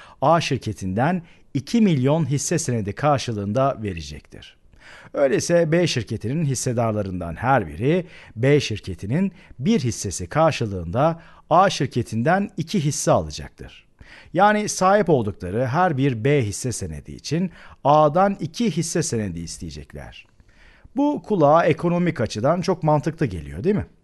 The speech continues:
Çünkü diyelim ki şu anda piyasada B şirketinin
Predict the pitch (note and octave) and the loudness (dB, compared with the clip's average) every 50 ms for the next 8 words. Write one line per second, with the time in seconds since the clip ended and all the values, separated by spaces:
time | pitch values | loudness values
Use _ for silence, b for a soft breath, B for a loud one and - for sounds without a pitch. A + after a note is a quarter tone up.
0 | _ _ - A#3+ A#3+ G#3+ A#3 A3+ - - D#3 C3 D#3 E3+ F3+ F3+ E3+ A#2+ - - | _ _ -4 -2 -2 0 0 -2 -4 -6 -4 0 2 4 4 4 2 0 -2 -2
1 | - D3 E3+ E3 B B B B B B - - G#3+ D#3 G#2 F2 F2+ A2 C3 C#3+ | -2 -2 -2 -4 B B B B B B -2 2 2 4 4 2 0 0 2 4
2 | D3+ D3 - - C3+ C#3 C3 A2 - F2+ E2+ G#2 B2 C3+ C#3 A2+ A#2+ C#3 C#3+ C3+ | 2 2 2 2 2 2 2 2 0 -4 -4 -2 0 0 0 0 2 2 2 2
3 | - - G2+ E2+ - E2+ D#2+ - F#2+ A2 C#3+ F3 F#3+ | 2 -2 -8 -8 -8 -12 -12 -8 -6 -4 -2 -2 -4